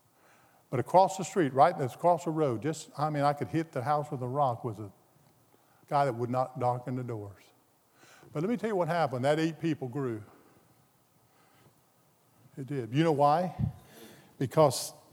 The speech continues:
when believers, true believers, come together and talk about Jesus and preach Jesus. We had a, Brother Ted Aguilar out of Oklahoma come and preach.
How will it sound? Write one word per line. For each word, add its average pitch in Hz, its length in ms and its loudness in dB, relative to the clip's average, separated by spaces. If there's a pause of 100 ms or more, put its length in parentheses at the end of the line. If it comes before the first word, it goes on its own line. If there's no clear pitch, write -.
(360)
when 123 140 0
believers, 131 720 4 (200)
true 190 180 0
believers, 139 600 -2
come 143 180 -2
together 107 520 -2 (800)
and 120 100 -4
talk 135 240 4
about 120 340 0
Jesus 101 600 -4 (760)
and 123 160 -4
preach 139 300 -2
Jesus. 117 460 -2
We 180 180 2
had 147 240 4
a, 117 160 2 (640)
Brother 127 180 2
Ted 156 280 4
Aguilar 127 560 6
out 123 180 4
of 113 80 0
Oklahoma 131 580 0
come 131 300 -2
and 104 100 -8
preach. 143 420 -6